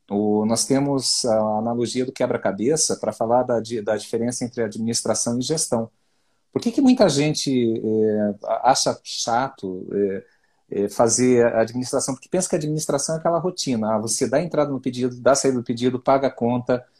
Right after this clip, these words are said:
registra no sistema, baixa do sistema, vê saldo de banco, se desespera porque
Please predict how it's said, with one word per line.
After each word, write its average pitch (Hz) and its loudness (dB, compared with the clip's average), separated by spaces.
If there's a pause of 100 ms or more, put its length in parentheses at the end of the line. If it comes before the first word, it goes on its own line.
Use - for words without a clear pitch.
(120)
registra 147 2
no 135 2
sistema, 123 -2
baixa 135 4
do 127 -4
sistema, 120 -2
vê 135 4
saldo 135 2
de 120 -8
banco, 120 0
se 131 -4
desespera 127 -2
porque 117 -4